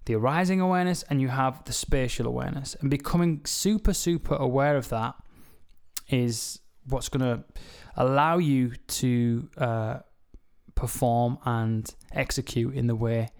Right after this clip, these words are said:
you want to. It doesn't mean that necessarily that's always gonna happen, but it's about setting that intention and realizing that if you can get skilled at this and start using it as, as a practice,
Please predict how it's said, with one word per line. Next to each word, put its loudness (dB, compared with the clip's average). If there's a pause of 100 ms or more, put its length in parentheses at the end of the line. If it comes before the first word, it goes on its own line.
(280)
you 2
want 0
to. -4
It -18
doesn't 4
mean 6
that 2
necessarily 4
that's 0
always 4
gonna 4
happen, 2
but 0
it's -4 (100)
about 2 (280)
setting 0
that 0
intention 0 (500)
and 2
realizing 4
that 0
if -4
you 4
can 4
get 0
skilled 2
at -6
this -6 (420)
and -2
start 0
using 2
it -2
as, -2 (440)
as 0
a -2
practice, -2